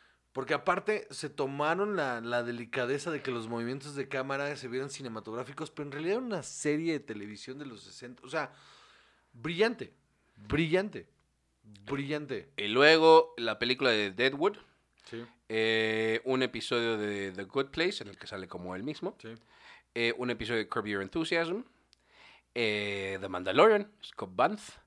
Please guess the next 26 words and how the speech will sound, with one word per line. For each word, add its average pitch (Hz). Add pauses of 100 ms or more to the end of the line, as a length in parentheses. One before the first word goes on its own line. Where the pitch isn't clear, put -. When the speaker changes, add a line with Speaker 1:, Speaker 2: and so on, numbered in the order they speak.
(600)
Speaker 2:
que 117
creo 135
que -
también 160
es 156
un 160
personaje 156
chido. 202
Tal 302
vez 254
ahorita 208
lo 147
están 180
encasillando 151
tantito 143
en 151
el 160
western, 214 (760)
que 120
igual 127
no 160
sé 139
si 107
<laughs> -
ese 120
sea 107